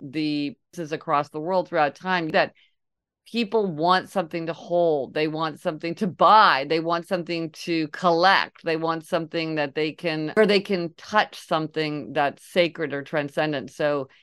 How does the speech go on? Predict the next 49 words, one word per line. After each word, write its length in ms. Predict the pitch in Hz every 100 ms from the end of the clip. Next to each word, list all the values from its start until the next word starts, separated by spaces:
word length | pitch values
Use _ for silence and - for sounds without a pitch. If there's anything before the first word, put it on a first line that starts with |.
| _
if 140 | 160 180
you 80 |
think 140 | 165 165
about 180 | 160 160
the 100 | 147
pilgrimages, 1080 | - 202 208 185 170 147 131 143 135 127
people 360 | - 170 156 160
would 140 | 160 143
buy 220 | 147 147
relics 600 | 139 175 180 127 - -
that 180 | 147 139
they 100 | 139
would 200 | 139 131
bring 280 | 143 143
home. 580 | 143 151 151 139 123 123 - _ _ -
Or 120 | 175
even 340 | 185 208 202 196
in 120 | 185
our 200 | 175 -
own 220 | 180 180
lives, 580 | 175 175 170 160 147 143
like, 180 | 151 143
often 540 | 131 147 - 156 156 151
if 200 | - 147
there's, 280 | 151 147 160
like, 160 | 147
a 80 | 156
big 280 | - 185 160
milestone 640 | 170 180 180 156 185 160
party, 300 | 151 160 156
you 160 | 143 147
might 160 | 151
have 160 | 160 147
some 160 | 156 151
kind 220 | 165 151
of 180 | 147 -
keepsake 560 | - 226 - 185 156
object 560 | 87 143 135 143 135 - - _ _ -
that's, 240 | 180 -
like, 240 | 180 175
a 40 | 170
way 360 | 151 170 175
for 180 | 180 170
people 300 | 165 175 156
to 80 | 151
hang 480 | 139 147 170 170 156
on 240 | 151 165
to 120 | 180
something. 560 | 160 151 139 139 135